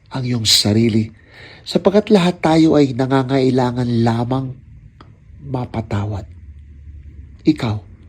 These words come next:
ano ang inihihingi mo ng kapatawaran sa Diyos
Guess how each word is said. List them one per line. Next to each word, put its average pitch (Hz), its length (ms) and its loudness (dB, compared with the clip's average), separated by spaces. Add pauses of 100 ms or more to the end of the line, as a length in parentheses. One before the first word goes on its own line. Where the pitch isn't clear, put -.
(560)
ano 123 280 0 (200)
ang - 80 -10
inihihingi 135 800 4
mo 120 160 -4
ng 110 80 -4
kapatawaran 98 880 -2 (560)
sa - 400 -6
Diyos 120 640 0